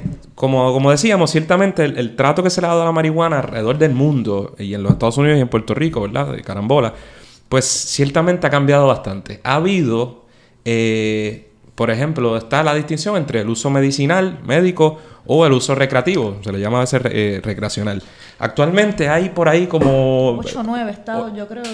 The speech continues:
Speaker 2: que
Speaker 1: donde es legal la
Speaker 2: el
Speaker 1: posesión de, el uso de marihuana en ciertas cantidades de forma
Speaker 2: recreativo.
Speaker 1: recreativa.
Speaker 2: Sí.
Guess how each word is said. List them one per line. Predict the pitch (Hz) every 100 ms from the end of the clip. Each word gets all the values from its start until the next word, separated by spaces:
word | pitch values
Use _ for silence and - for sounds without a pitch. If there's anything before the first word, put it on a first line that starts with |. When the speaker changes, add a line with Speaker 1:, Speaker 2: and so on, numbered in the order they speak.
| 175
Speaker 2:
que | 185 175 170 160 - 131
Speaker 1:
donde | 117 127 120 131
es |
legal | 160 175 185 202 196 -
la | 127
Speaker 2:
el | 123
Speaker 1:
posesión | 127 131 151
de, | 151
el | 131
uso | 139
de | 160
marihuana | 165 165 170 175
en |
ciertas | 165 165 170
cantidades | 175 175 202 202
de | 135
forma | 123 135 151
Speaker 2:
recreativo. | 120 110 110 123 101
Speaker 1:
recreativa. | - - -
Speaker 2:
Sí. | 190